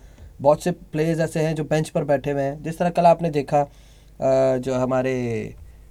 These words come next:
खुर्रम मंजूर साहब पूरा season bench पर बैठे रहे। अहमद शहजाद out of form थे, नहीं, उन, उनको ही खिलाते रहे और खुर्रम मंजूर को bench पर ही बिठाए रखा। लेकिन कल खुर्रम मंजूर ने बहुत से जो नाकायदीन हैं, उनके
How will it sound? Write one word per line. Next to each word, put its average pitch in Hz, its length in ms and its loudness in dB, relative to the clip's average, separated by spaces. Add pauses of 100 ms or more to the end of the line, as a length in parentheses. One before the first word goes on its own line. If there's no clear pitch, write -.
(280)
खुर्रम 151 240 2
मंजूर 143 320 -2
साहब 151 300 0 (100)
पूरा 160 340 0
season 151 320 -4
bench 156 260 0
पर 156 100 -4
बैठे 143 280 -2
रहे। 147 100 4
अहमद 147 240 2
शहजाद 147 400 2
out 147 180 2
of 151 60 0 (100)
form 147 260 2
थे, 156 100 0
नहीं, 143 300 -2
उन, 143 260 -4 (200)
उनको 151 280 -2
ही 170 120 2
खिलाते 143 420 0
रहे 135 200 -2 (600)
और 127 440 -2
खुर्रम 151 260 2
मंजूर 151 260 0
को - 100 -4
bench 143 240 4
पर 156 140 -2
ही 156 60 -2
बिठाए 135 300 0
रखा। 123 280 -4 (400)
लेकिन 139 200 -4
कल 151 180 -2
खुर्रम 156 260 -2
मंजूर 151 320 -4
ने 151 60 -4
बहुत 143 300 0
से 156 100 -6
जो 147 140 -4
नाकायदीन 135 580 0
हैं, 147 60 -2
उनके 135 360 -4